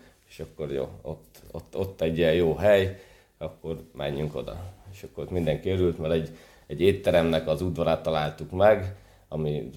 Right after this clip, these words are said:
be volt kerítésve, úgyhogy ez, innentől nekünk ez elég volt,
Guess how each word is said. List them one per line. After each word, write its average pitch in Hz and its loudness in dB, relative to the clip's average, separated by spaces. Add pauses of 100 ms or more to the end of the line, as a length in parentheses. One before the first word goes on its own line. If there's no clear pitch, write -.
be 90 4
volt 76 0
kerítésve, 92 2
úgyhogy 82 -6
ez, 78 -8 (340)
innentől 76 -8
nekünk 73 -12
ez 73 -12
elég 71 -6
volt, 67 -16